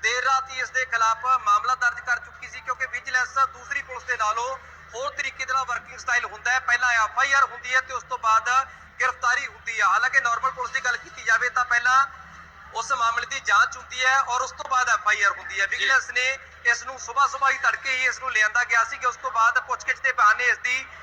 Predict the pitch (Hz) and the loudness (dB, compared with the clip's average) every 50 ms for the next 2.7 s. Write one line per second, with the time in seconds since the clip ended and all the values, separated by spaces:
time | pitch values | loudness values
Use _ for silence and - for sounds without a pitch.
0 | - - - - 240 233 - - 240 220 233 269 277 - 262 247 247 247 254 254 | -16 -10 -4 -2 0 0 0 2 2 2 2 2 0 -2 -2 0 0 0 0 0
1 | - 240 240 240 247 262 269 269 254 226 226 240 247 247 254 262 247 233 226 240 | 0 0 0 2 4 4 4 4 4 4 4 2 2 2 0 2 4 4 4 4
2 | 247 233 - 240 226 - 226 226 - 247 240 - 220 220 | 2 0 -2 -4 -6 -4 -6 -6 -6 -4 0 2 4 4